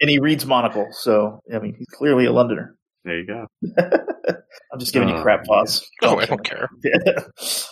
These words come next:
Speaker 1: Um, what else we got? So United has lost the, uh, U S Olympic team sponsorship to Delta.
Speaker 2: Yeah.
Speaker 1: Um, uh, is it because they changed their colors?
Speaker 2: Too much blue?
Speaker 1: Too, too much blue, not enough red,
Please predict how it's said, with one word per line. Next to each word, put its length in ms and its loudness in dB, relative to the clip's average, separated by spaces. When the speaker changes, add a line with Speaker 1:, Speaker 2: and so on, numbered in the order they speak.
Speaker 1:
Um, 640 4
what 120 -4
else 140 -6
we 60 -14
got? 220 -2
So 340 4
United 460 4
has 220 0
lost 560 0
the, 540 0
uh, 360 6
U 140 4
S 140 2
Olympic 320 2
team 160 -2
sponsorship 480 -2
to 100 -6
Delta. 260 0
Speaker 2:
Yeah. 300 2
Speaker 1:
Um, 440 0
uh, 140 0
is 180 2
it 40 -4
because 260 0
they 120 2
changed 320 2
their 80 2
colors? 520 0
Speaker 2:
Too 100 2
much 180 0
blue? 320 2
Speaker 1:
Too, 120 0
too 120 -2
much 140 2
blue, 420 2
not 160 2
enough 220 0
red, 300 0